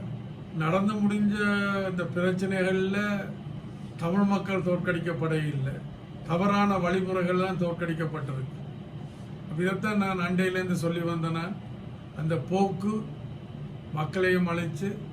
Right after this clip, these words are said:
தங்களையும் அழிக்க போகுது என்று சொல்லித்தான் நாங்கள் ஈழ மக்கள் ஜனநாயக கட்சியை பொறுத்த வகையில ஒரு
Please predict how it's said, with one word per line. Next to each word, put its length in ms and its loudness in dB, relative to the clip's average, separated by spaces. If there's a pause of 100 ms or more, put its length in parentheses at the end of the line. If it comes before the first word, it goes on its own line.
(340)
தங்களையும் 440 2
அழிக்க 300 0
போகுது 460 0 (560)
என்று 220 0
சொல்லித்தான் 460 -2
நாங்கள் 640 0 (420)
ஈழ 200 4
மக்கள் 260 2
ஜனநாயக 400 0
கட்சியை 360 -2
பொறுத்த 340 -2
வகையில 760 0 (420)
ஒரு 160 -2